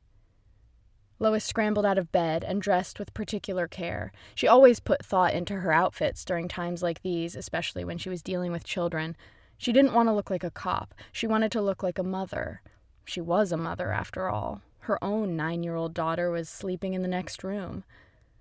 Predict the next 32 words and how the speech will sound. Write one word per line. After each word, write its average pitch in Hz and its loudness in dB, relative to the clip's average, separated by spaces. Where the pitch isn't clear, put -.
So 226 -2
Lois 226 4
put - 0
on 214 0
soft 202 0
clothes 165 -4
made 170 -2
of 170 -4
knit 185 -2
jersey 175 -2
and 190 -2
embroidered 190 2
with 190 -2
a 185 -2
pattern 170 0
that 180 0
looked 175 -2
like 190 -2
a 185 0
burst 175 0
of 170 -4
sunlight. 170 -4
She - -4
brought 214 6
snacks, 254 0
too, 160 -4
a - -6
juice 190 -8
box 196 -2
and 208 -6
an 202 -4
apple. - -4